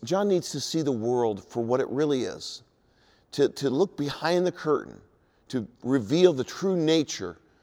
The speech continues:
of what is really going on in their culture and in ours and in the last days.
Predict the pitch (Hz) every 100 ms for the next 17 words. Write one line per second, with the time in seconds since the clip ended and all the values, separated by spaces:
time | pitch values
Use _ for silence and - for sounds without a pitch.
0 | _ _ 107 120 120 113 113 135 147 139
1 | 131 123 113 98 95 - _ _ 127 123
2 | 147 - 135 127 139 120 101 123 127 131
3 | 131 143 131 - 120 127 123 113 110 101
4 | - 95 - -